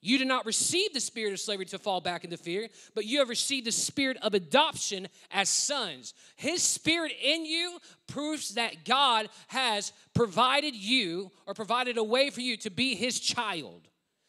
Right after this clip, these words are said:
He has adopted you. You're his son, you're his daughter.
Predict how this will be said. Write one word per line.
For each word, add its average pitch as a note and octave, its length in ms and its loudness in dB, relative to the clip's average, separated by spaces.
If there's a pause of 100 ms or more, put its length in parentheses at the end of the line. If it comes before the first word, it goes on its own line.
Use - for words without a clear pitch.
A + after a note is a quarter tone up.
He C#4+ 180 -2
has A3+ 160 -2
adopted G#3+ 560 6
you. B2+ 260 -10 (1600)
You're A3 180 0
his C4+ 160 2
son, B3 500 2 (320)
you're F#3+ 200 4
his G3 260 2
daughter. E3 460 2